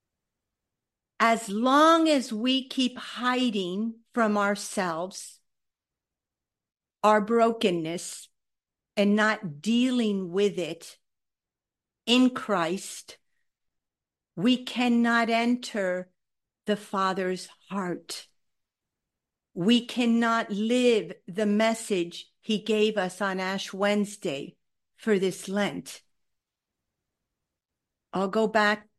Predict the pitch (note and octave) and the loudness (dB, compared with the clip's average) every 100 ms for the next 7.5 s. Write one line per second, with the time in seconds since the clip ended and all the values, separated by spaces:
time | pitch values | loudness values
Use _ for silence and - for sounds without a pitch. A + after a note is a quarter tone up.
0 | _ G3 G#3 A3 A3+ G3 G3+ G#3 F#3 F3+ | _ -2 2 4 4 2 -2 -2 -4 -2
1 | E3+ E3+ - E3 F3 - - _ _ _ | -4 -4 -8 -12 -10 -14 -18 _ _ _
2 | _ _ _ _ _ _ _ _ _ _ | _ _ _ _ _ _ _ _ _ _
3 | _ _ - G#3 G#3 A3 G#3 G#3+ F3+ E3+ | _ _ 2 4 4 2 4 2 2 0
4 | E3 - _ _ _ _ _ _ _ _ | -4 -10 _ _ _ _ _ _ _ _
5 | _ _ _ _ _ _ _ _ - A3 | _ _ _ _ _ _ _ _ 0 4
6 | B3 A#3+ A#3+ G#3 G3+ G3+ G3+ - G3 G3 | 4 2 2 2 2 0 0 -2 -4 -4
7 | - F#3+ F#3 - - | -4 -6 -6 -14 -16